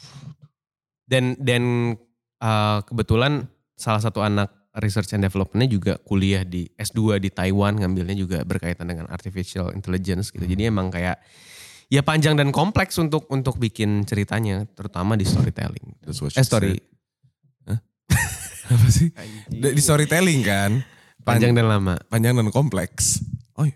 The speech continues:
Speaker 2: susah banget.
Speaker 1: Kompleks.
Speaker 2: Berliku-liku gitu kan. <laughs> Ap-, ngomongin apa sih, Mai?
Speaker 1: Perumahan.
Speaker 2: Perumahan, benar. <laughs> Perumahan. Prilly. Kita ngomongin
Speaker 1: Yes.
Speaker 2: Prilly tadi.
Speaker 1: Oke.
Speaker 2: Nggak, gue bohong yang soal per-, nggak tahu sih.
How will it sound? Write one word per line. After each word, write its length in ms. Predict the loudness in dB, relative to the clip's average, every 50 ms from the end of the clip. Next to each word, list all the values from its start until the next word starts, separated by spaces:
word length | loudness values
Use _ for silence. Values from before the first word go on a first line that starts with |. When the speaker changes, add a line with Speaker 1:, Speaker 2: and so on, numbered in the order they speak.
| _ _ _
Speaker 2:
susah 240 | -10 -6 -2 0 0
banget. 160 | 2 0 0
Speaker 1:
Kompleks. 240 | 0 0 0 2 2
Speaker 2:
Berliku-liku 640 | 4 4 4 4 4 4 4 4 4 4 4 4 4
gitu 220 | 2 0 -2 -2
kan. 240 | -2 -2 -2 -4 -6 -10 -10 -4 -2 0 2 4 4
<laughs> 540 | 4 4 4 2 0 -2 -6 -8 -6 -4 -4
Ap-, 80 | -2 0
ngomongin 220 | 2 2 2 2 2
apa 100 | 0 0
sih, 60 | 0
Mai? 100 | 0 0
Speaker 1:
Perumahan. 460 | 0 0 -2 -2 -4 -4 -6 -10 -14 -14 -20 _ _ _
Speaker 2:
Perumahan, 480 | 0 2 2 4 4 4 4 2 0 -2
benar. 320 | -2 -2 -2 0 0 2 2
<laughs> 100 | 2 2
Perumahan. 480 | 0 -2 -4 -6 -6 -8 -8 -8 -8 -12 -10 -10 -10 -10 -10 _ -18 -20 0
Prilly. 400 | 2 4 4 4 4 4 2 2 0 -4 -8 -10
Kita 160 | -2 0 2
ngomongin 220 | 4 4 4 4 2
Speaker 1:
Yes. 80 | 2
Speaker 2:
Prilly 200 | 2 2 2 2
tadi. 200 | 2 0 0 0
Speaker 1:
Oke. 80 | 0 0
Speaker 2:
Nggak, 160 | 0 0 2
gue 140 | 4 2 4
bohong 240 | 4 4 2 4 2
yang 80 | 2 0
soal 240 | 0 0 0 0 0
per-, 160 | 0 -2 -4
nggak 160 | -4 -4 -4
tahu 140 | 0 0 0
sih. 160 | -2 -2 -4